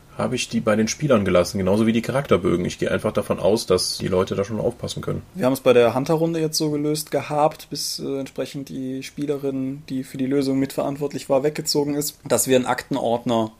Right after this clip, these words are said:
Speaker 2: da hinterlegt haben,
Speaker 1: Mhm.
Speaker 2: so einen richtig oldschooligen Aktenordner, wo sie tatsächlich dann halt in Time die Handouts, die sie gefunden haben, auch reinheften konnten. Das, das hat, glaub ich, ganz gut
Speaker 1: Ja, gut.
Speaker 2: funktioniert.
Speaker 1: Oder
Speaker 2: Also,
Speaker 1: am Spielort
Speaker 2: weil
Speaker 1: hinterlegen geht natürlich auch, wenn man immer am gleichen Ort spielt.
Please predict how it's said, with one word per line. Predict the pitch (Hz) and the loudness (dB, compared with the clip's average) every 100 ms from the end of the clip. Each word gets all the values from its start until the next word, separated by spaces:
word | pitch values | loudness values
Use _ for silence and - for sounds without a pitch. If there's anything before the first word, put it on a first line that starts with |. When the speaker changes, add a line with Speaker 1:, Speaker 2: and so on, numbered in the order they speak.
| - | 0
Speaker 2:
da | 117 | 0
hinterlegt | 120 120 113 113 - | 0 -2 -2 -2 0
haben, | 113 | 0
Speaker 1:
Mhm. | |
Speaker 2:
so | 95 | 0
einen | 117 | -2
richtig | 117 - 117 | -6 -8 -4
oldschooligen | 120 123 - 117 117 | -2 -2 -2 -4 -4
Aktenordner, | 123 - 117 117 131 131 | -8 -6 -4 -2 -2 -2
wo | 127 131 | 4 4
sie | 123 | 4
tatsächlich | 117 - 117 131 120 | 2 2 2 0 0
dann | 113 113 | 0 2
halt | 117 113 | 0 0
in | 117 | -2
Time | 117 120 113 | -2 -2 -2
die | 113 110 110 | -2 -2 -2
Handouts, | 117 123 120 | 0 0 -2
die | 117 | -4
sie | 120 | -6
gefunden | 117 120 120 | -4 -4 0
haben, | 117 113 | 0 -2
auch | 110 | -2
reinheften | 107 110 117 - 110 | -2 -2 -4 -8 -10
konnten. | - - - - | -8 -10 -10 -12
Das, | - - | -8 -8
das | - - | -6 -6
hat, | - | -2
glaub | 147 | -4
ich, | - | -4
ganz | 98 - | -12 -8
gut | 135 | -2
Speaker 1:
Ja, | 107 | 0
gut. | |
Speaker 2:
funktioniert. | 95 123 127 | 0 0 2
Speaker 1:
Oder | 113 | 4
Speaker 2:
Also, | 101 | 4
Speaker 1:
am | 101 | 4
Spielort | - 135 113 92 | 2 4 6 6
Speaker 2:
weil | - | 4
Speaker 1:
hinterlegen | 107 92 95 92 | 4 4 4 0
geht | 92 90 | -2 -2
natürlich | 80 87 78 | -6 -8 0
auch, | 92 85 | 0 2
wenn | 87 | 0
man | 90 | 0
immer | 92 | 0
am | 87 87 | 0 2
gleichen | 87 80 - | 0 0 -6
Ort | - | -10
spielt. | - 80 | -12 -12